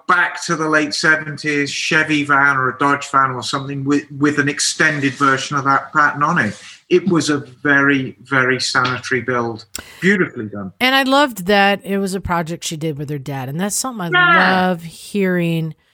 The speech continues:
Speaker 2: you know, making new bikers. And she's already bought,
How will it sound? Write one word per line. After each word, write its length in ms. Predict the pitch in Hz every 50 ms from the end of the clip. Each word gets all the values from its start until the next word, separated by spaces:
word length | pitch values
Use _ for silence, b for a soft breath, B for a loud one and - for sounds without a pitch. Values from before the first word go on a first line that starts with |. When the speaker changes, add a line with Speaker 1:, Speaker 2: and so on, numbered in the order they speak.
| _ _ _ _ -
Speaker 2:
you 140 | 156 160
know, 300 | 147 151 151 147 147 147
making 300 | 139 147 175 175 - 185
new 120 | 175 170 160
bikers. 340 | 151 180 185 165 180 170 160 156
And 100 | 196 185
she's 300 | - - 240 233 196 - - -
already 380 | 190 202 233 254 285 285 269
bought, 380 | 226 165 190 185 190 180 -